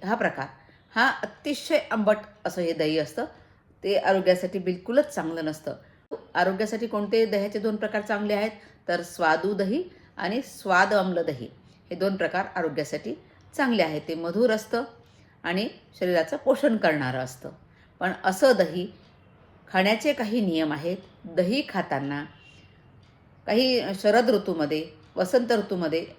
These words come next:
आणि ग्रीष्म ऋतूमध्ये दही खाऊ नये असं सांगितलेलं आहे. आता हे ऋतू जे आहेत ते कोणत्या महिन्यामध्ये येतात हेही समजणं गरजेचं आहे. तर वसंत ग्रीष्म ऋतू म्हणजे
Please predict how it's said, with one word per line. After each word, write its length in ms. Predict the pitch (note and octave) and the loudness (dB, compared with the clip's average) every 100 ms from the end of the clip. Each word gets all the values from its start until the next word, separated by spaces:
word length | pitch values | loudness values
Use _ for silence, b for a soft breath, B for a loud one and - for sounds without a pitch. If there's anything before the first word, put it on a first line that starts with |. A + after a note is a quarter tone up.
| - | -6
आणि 180 | G3 A3+ | -4 -2
ग्रीष्म 380 | G3+ G#3 - | -2 -2 -2
ऋतूमध्ये 480 | F#3 D3+ C#3 C#3 - - - - | -2 -2 -6 -6 -8 -14 -20 -6
दही 280 | - F#3+ A#3 - | 0 2 0 -4
खाऊ 320 | F3 F3 G3 | -2 0 0
नये 240 | F3 F#3 - | -2 -4 -6
असं 180 | D#3 F#3+ | -6 -6
सांगितलेलं 600 | F#3 C3+ C3 C3+ D3+ D3+ - - | -6 -6 -6 -6 -6 -6 -8 -6
आहे. 260 | E3 D3 - - - | -6 -6 -12 -14 -8
आता 180 | - A#3+ | 2 2
हे 200 | G3+ C4+ | 6 6
ऋतू 360 | C4 B3+ C4 B3+ | 4 2 -2 2
जे 100 | B3 | 4
आहेत 300 | F#3+ F#3+ D#3+ - b b b - | 4 2 -2 -6 b b b -8
ते 80 | C4 | 0
कोणत्या 380 | B3 B3 D4 | 2 4 4
महिन्यामध्ये 500 | C4 B3 A#3+ A3+ G#3 | 4 2 2 0 0
येतात 240 | G#3 G3+ G#3 G3 | 0 0 -2 -2
हेही 160 | G3 | -2
समजणं 440 | A3+ A#3+ G#3+ G#3 G3+ | -2 -2 -2 -2 0
गरजेचं 400 | G3 F#3+ F#3 F#3 | 0 0 -2 -4
आहे. 240 | E3+ E3+ F3+ - - _ _ - _ _ _ | -2 -6 -6 -16 -20 _ _ -20 _ _ _
तर 120 | A3+ | 0
वसंत 420 | G#3 F#3 A#3 A#3+ A#3+ | 2 2 2 2 2
ग्रीष्म 320 | G#3+ G#3 G#3 | 2 0 0
ऋतू 240 | F3+ F#3 | 0 -2
म्हणजे 300 | E3+ E3 G3 | -4 -4 -4